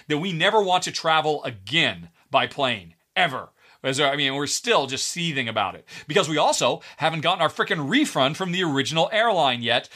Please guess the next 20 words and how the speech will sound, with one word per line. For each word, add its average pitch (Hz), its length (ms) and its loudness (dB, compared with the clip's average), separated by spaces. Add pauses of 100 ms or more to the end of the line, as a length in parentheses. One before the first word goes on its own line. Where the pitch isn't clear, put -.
(140)
that 165 200 -2
canceled 196 380 0
our 185 80 4
flight 220 340 0
for 147 120 -6
three 135 260 -4
frickin' 123 320 -4
days. 113 460 0 (260)
And 147 80 2
we 156 60 0
said, 208 160 2
"Okay, 233 180 2
we're 156 160 -2
just 185 140 -4
gonna 220 100 -2
cancel. 202 380 -2
Give 156 160 -2
us 202 80 -2
our 202 120 2
refund." 165 460 0